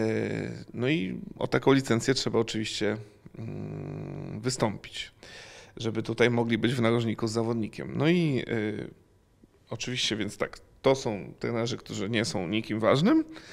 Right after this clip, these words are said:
I teraz uwaga, przygotowałem się. Mm,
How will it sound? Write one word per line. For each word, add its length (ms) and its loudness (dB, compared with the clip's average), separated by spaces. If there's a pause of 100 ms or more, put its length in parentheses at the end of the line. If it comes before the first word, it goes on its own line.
(200)
I 100 0
teraz 280 6
uwaga, 460 8 (800)
przygotowałem 640 4
się. 300 2 (2250)
Mm, 300 2